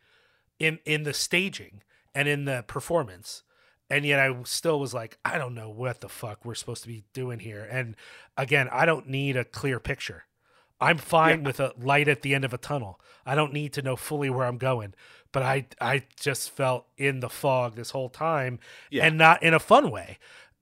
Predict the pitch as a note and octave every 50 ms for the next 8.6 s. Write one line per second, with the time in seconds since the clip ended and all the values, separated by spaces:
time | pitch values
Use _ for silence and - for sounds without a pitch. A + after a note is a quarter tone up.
0 | _ _ - - - - - - - - - - - - - - - F#3+ G#3+ A3
1 | - D#3+ D3+ C#3 C#3 G3 A3+ A3 G3 G#3+ A3 G#3 A#3 A#3 A#3+ B3 B3 B3 B3+ G#3+
2 | G3+ G#3+ G#3 F#3+ G3 F#3 D#3+ - - G3 G#3+ G#3+ G3+ F3+ D3 C#3+ D3 - C3 B2+
3 | C3 A#2+ - A2 A2+ A2+ - - A#2 G#2+ G#2 A2 G#2+ G#2 G2+ F#2 G#2 A2 A2 A#2+
4 | A#2+ B2+ C#3+ C#3+ - B2+ B2 - - A#2+ A#2 A#2 G#2+ - - G#2 G2 G2 G2 G2
5 | G2 G2 F#2+ F#2+ F#2+ - _ _ _ - A2 G#2+ A2 A#2 A#2+ C3 C3 C#3 C3 B2+
6 | C3 C3+ - - A#2 A2 - - B2 A2 A2 A2 G#2+ G#2 G#2 G#2 G#2+ G#2+ G#2 G2
7 | F#2+ G2 G2+ - - G#2+ G#2 G#2 G#2 G2+ _ _ _ _ _ _ - G#2+ G2+ G2+
8 | G2 F#2+ F2 - - - G#2 G2+ G3 G2 F#2 -